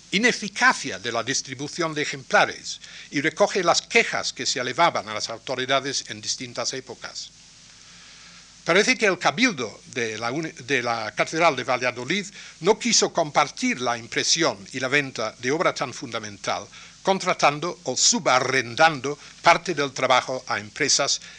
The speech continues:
en determinadas capitales de provincias para facilitar la profesión del librito a las escuelas en sus respectivas regiones.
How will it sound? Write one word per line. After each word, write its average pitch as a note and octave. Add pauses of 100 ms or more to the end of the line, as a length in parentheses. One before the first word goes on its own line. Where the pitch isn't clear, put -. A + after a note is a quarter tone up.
en A#2+
determinadas A2+
capitales A2+
de A2
provincias C#3+ (400)
para C3
facilitar B2
la A2+
profesión A2
del A#2
librito A#2 (500)
a C#3+
las A#2
escuelas A#2
en G2
sus -
respectivas G2+
regiones. C3